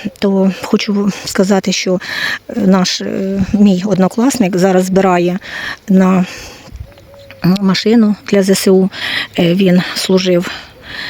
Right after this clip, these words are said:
ну, не буду говорити звідки, що і як, е, він служив, і зараз він мобілізований по, по, ну, по здоров'ю, і він допомагає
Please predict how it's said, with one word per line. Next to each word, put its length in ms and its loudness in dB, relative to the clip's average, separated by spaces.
ну, 140 6
не 80 6
буду 180 4
говорити 360 2
звідки, 320 2
що 240 2
і 80 4
як, 340 0
е, 300 4
він 160 4
служив, 560 0
і 440 4
зараз 420 0
він 300 4
мобілізований 800 4
по, 140 -14
по, 360 0
ну, 180 4
по 140 2
здоров'ю, 480 2
і 120 4
він 300 4
допомагає 720 2